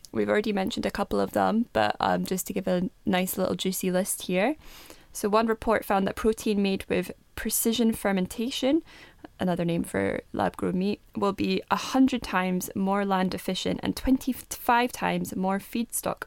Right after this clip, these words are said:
efficient than, uh, factory farm meat. And additionally, these processes are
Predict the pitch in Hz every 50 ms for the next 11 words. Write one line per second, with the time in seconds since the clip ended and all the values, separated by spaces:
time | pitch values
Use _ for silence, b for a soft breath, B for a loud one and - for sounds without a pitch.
0 | - 170 - - 165 - - 175 175 - - - - 170 165 165 165 165 165 175
1 | - - - 190 170 170 185 - - - - - - 175 175 - 170 170 170 170
2 | 185 214 233 - - - - - 180 175 - 185 - 208 202 - - 208 190 180
3 | 190 180 - - - 180 180 - 180 180 - 180 175 - - - 180